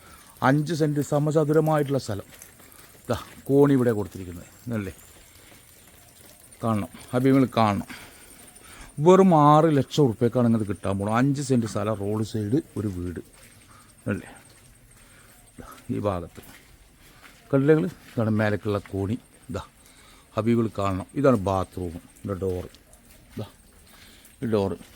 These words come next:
ഇത് ബാത്റൂമാണ്. ഇനി നമുക്ക് മുന്നിലേക്കൊന്ന് പോവാം. അപ്പം നമുക്ക് വീട്ടിൻ്റെ ഉള്ളിലേക്കൊന്ന് കയറാം. ഇതാണോ, നല്ലൊരു അടിപൊളി സിറ്റ് ഔട്ട് കാര്യങ്ങൾ എല്ലാം ഉണ്ട്.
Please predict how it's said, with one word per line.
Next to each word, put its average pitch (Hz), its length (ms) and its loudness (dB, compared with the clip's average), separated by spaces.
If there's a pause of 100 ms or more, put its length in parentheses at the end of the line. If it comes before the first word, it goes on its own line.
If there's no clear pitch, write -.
(140)
ഇത് 131 180 -4
ബാത്റൂമാണ്. 92 580 -2 (880)
ഇനി 165 180 2
നമുക്ക് 147 260 4
മുന്നിലേക്കൊന്ന് 110 460 4
പോവാം. 87 140 -10 (320)
അപ്പം 190 180 8
നമുക്ക് 190 240 8
വീട്ടിൻ്റെ 170 420 8
ഉള്ളിലേക്കൊന്ന് 151 460 6
കയറാം. 104 240 4 (100)
ഇതാണോ, 120 240 6 (280)
നല്ലൊരു 147 480 6
അടിപൊളി 131 300 4
സിറ്റ് 120 260 -2
ഔട്ട് 110 200 -2 (220)
കാര്യങ്ങൾ 113 420 4 (260)
എല്ലാം 117 420 2
ഉണ്ട്. 104 140 2